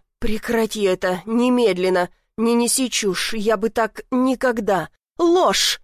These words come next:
закричала она так, что мне пришлось телефон отодвинуть от уха. Мой язык завязался в узел. «Лен,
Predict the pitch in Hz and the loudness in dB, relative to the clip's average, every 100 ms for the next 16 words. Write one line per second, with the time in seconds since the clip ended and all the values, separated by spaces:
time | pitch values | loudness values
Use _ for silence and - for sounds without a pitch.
0 | - 202 214 226 214 220 208 208 208 208 | -6 -4 -2 -2 -2 0 2 0 0 -2
1 | 196 - 214 214 202 214 - 214 - 214 | -6 -4 -2 0 -2 -4 -4 -4 -4 -2
2 | 208 214 208 196 208 196 214 202 208 - | -2 0 -2 -2 -4 -2 -2 0 -2 -4
3 | 208 - 196 _ _ _ _ _ 226 214 | -8 -6 -8 _ _ _ _ _ -4 -2
4 | 202 190 214 220 226 220 196 185 180 - | 0 0 -2 -2 -2 -2 0 0 0 -2
5 | 208 202 160 151 147 - _ _ _ _ | -4 -6 -6 -6 -6 -8 _ _ _ _
6 | 190 185 165 170 | -2 -2 -4 -12